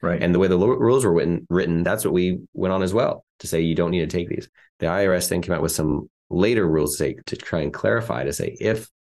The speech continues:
Speaker 2: the person who passed away was already taking R M Ds, whoever receives it has to continue taking R M Ds based on the recipient's age. Uh, you know, again, a lot of com-, complexity
Speaker 1: There, there is,
Speaker 2: built in that.
Speaker 1: there is, I mean, we're just trying to get to the highlights of the
Speaker 2: Yeah.
Speaker 1: things that people need to be aware of.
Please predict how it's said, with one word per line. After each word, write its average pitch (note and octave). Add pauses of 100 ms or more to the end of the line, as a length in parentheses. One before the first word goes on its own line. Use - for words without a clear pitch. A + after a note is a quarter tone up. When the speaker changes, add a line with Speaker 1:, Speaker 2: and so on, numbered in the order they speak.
Speaker 2:
the -
person F2
who -
passed D#2
away D#2
was D2
already F#2+
taking -
R D2
M C#2
Ds, - (560)
whoever D#2
receives G2
it C#2
has D#2
to -
continue A2
taking D#2
R C#2
M C2+
Ds C#2 (200)
based E2+
on E2
the D2
recipient's -
age. - (460)
Uh, - (120)
you G2
know, F2+ (100)
again, G2+
a D2+
lot F2+
of F2+
com-, G2+
complexity B2
Speaker 1:
There, D#3+
there F3
is, F3+
Speaker 2:
built A2+
in G2
that. D#2
Speaker 1:
there E3
is, G#3
I C#3
mean, C3+
we're F3+
just F3+
trying D3
to B2
get C3+
to B2+
the G#2+
highlights A#2
of G2+
the A#2+
Speaker 2:
Yeah. C3
Speaker 1:
things A#2
that C#3
people A2+
need A2
to G2+
be G2
aware G#2+
of. F#2+